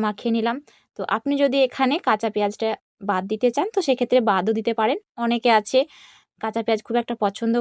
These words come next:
করে না মাখা কিংবা ভর্তার মধ্যে। তো খুব ভালো করে সেদ্ধ করা শিম আলুটাও মেখে নিলাম। দেখুন, দেখতে কিন্তু দারুণ লাগছে আর খুবই লোভনীয়, একদম মুখরোচক। এরপর শেষে দিচ্ছি একটু ভাজা তেল, যেই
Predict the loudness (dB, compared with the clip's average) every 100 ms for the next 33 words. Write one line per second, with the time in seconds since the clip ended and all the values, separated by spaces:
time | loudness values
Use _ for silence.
0 | 2 0 0 -2 0 0 -2 -4 0 2
1 | 2 0 -2 -4 -6 -6 -4 -6 -6 -14
2 | -8 -6 -4 0 0 2 0 0 -2 -2
3 | -2 -4 -2 -4 -2 -4 0 0 0 -2
4 | -4 -4 -4 -6 -6 -8 -8 -10 -12 -12
5 | -8 -2 0 0 -4 -8 -10 -12 -14 _
6 | _ -20 -6 -4 -4 _ -4 -2 0 2
7 | 2 2 -2 -2 -2 -2 -2 -2 -2 -2
8 | -2 2 2 2 -2 -2 -8 -4 -2 0
9 | -2 -2 -2 -2 0 -2 -2 -6 -8 _
10 | _ -6 -2 2 2 2 -2 -2 _ _
11 | _ _ _ _ -6 -2